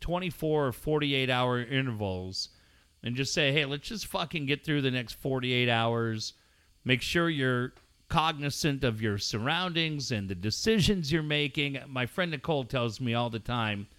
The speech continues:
"Make good decisions." And I always laughed at it. But boy, have I thought about that the last couple of weeks, huh?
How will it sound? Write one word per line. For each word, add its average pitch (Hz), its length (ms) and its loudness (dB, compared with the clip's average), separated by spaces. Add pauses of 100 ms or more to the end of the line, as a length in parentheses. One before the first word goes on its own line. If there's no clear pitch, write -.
(380)
"Make 180 300 6
good 185 180 6
decisions." 92 840 0 (140)
And 127 140 0
I 131 60 4
always 165 320 0
laughed 131 400 0
at 92 180 0
it. 90 140 -6 (500)
But 139 220 2
boy, 202 240 8
have 143 100 4
I 165 140 6
thought 175 260 4
about 151 320 6
that 131 240 4
the 117 100 2
last 104 560 2
couple 110 280 2
of 95 60 0
weeks, 90 360 -4
huh? 143 300 0